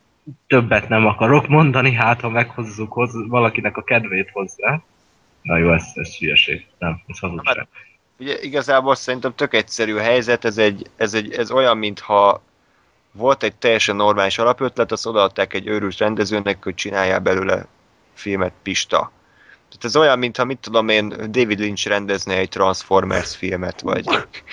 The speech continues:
Speaker 2: vagy, vagy Woody Allen, tehát, hogy így alapötlet, van egy alapötlet, és akkor a a, hogy hívják, Megaton,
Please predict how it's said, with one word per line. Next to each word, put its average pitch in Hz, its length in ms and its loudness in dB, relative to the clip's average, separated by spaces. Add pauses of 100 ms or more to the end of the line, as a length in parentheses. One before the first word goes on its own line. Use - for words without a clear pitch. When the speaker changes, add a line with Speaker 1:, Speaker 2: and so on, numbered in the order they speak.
(440)
Speaker 2:
vagy, 101 120 -10 (300)
vagy 104 160 2
Woody 120 300 2
Allen, 101 320 2
tehát, 107 320 0
hogy 117 160 -2
így 120 160 0 (760)
alapötlet, 123 680 -2 (1300)
van 147 160 4
egy 131 120 4
alapötlet, 139 640 2
és 139 140 -4
akkor 127 280 -2
a 120 400 6 (540)
a, 117 140 0
hogy 131 200 -6
hívják, 123 320 0
Megaton, 120 600 2